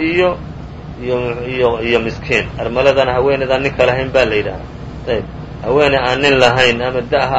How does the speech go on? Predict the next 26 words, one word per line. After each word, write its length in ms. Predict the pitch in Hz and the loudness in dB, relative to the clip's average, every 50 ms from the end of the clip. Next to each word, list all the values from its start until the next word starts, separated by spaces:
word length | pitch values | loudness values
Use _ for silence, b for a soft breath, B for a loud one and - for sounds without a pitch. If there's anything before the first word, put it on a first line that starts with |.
| 127 | 4
ahaato 260 | 127 127 123 - 135 | 4 2 2 0 -2
ama 120 | 127 127 127 | -2 -2 0
yay 140 | 127 123 120 | -2 -2 0
da' 160 | 127 147 127 127 | 0 -2 -2 0
ahaanin, 460 | 123 123 123 123 127 123 120 113 98 95 - - - - - - - - | 0 0 2 2 0 0 -2 -4 -6 -8 -12 -12 -12 -12 -12 -12 -8 -4
oo 120 | 120 120 | -2 0
isaga 320 | 123 120 - 143 139 135 123 | 0 0 2 4 4 4 4
marka 420 | 127 131 127 - 127 123 120 117 110 - | 4 0 0 2 4 4 4 4 2 2
qaraaba 380 | 120 123 127 135 139 147 143 | 6 8 8 8 8 8 6
u 60 | 143 139 | 6 4
ah, 100 | 131 127 | 2 0
masalan, 460 | 131 139 135 - 143 139 139 139 139 - - - - - - - - - | 0 -2 0 2 4 4 4 4 0 -2 -10 -14 -14 -14 -14 -14 -10 -6
qofka 240 | 139 131 - - 131 | -6 -6 -4 -4 -4
u 120 | 143 165 | -4 -4
shaqeeya 720 | - - 139 123 131 - 123 117 117 117 117 117 110 110 - - - - - - - - 117 | -2 0 0 0 0 2 2 4 4 4 4 4 2 2 0 -6 -14 -14 -14 -14 -14 -10 -6
iyo, 160 | 117 123 123 | -4 -4 -2
muxuu 220 | 127 123 120 135 | -4 -4 -4 -2
ahaye, 280 | 131 131 131 127 127 123 123 - - - - - - - - | 0 2 4 4 2 2 0 -2 -8 -14 -14 -16 -14 -12 -6
dad 160 | 120 131 127 127 | -4 -4 -2 -2
masaakiin 560 | 131 120 - 123 123 120 117 143 143 143 139 | -2 -2 2 4 4 4 4 2 2 4 4
ahoo 360 | 135 131 135 131 127 123 107 - - - - - - - - | 4 6 6 6 4 4 0 -4 -10 -12 -14 -14 -14 -14 -10
ama 160 | 107 120 123 123 117 113 - - - - | -6 -2 -2 -2 -2 -4 -8 -14 -12 -8
carruurtiisii 680 | - 117 120 147 160 139 120 143 135 127 123 135 143 143 | -6 -2 0 0 0 0 0 -2 -4 -4 -2 0 2 4
ama 220 | 139 135 131 127 | 4 4 2 0
dad 160 | - - 139 - | 0 0 -2 0
kaleba 440 | - 135 143 143 139 143 139 131 127 | 2 4 6 6 6 6 4 4 2